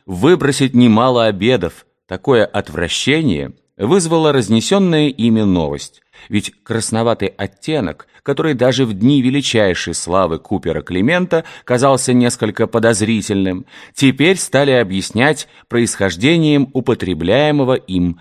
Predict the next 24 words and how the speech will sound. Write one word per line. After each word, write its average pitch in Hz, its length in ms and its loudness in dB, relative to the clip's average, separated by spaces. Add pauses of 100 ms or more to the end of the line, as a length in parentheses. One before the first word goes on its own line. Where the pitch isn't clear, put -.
материала. 76 760 -4 (720)
Товары 139 480 2
Купера 156 760 0
вызывали 87 800 -2
ужас. 78 540 -12 (420)
И 95 60 -8
это 127 280 2
было 123 240 2
весьма 104 420 -2
на 135 280 0
руку 82 380 -10 (200)
его 113 300 2
соперникам-гончарам. 107 1800 -2 (500)
Этот 160 340 0
мастер 160 640 0
резной 120 440 0
ложки 113 440 -2
и 98 120 -2
миски - 560 -4 (280)
видел, 180 440 2
что - 280 -2
дело 127 380 0
его 147 320 2
хереет, 110 800 -2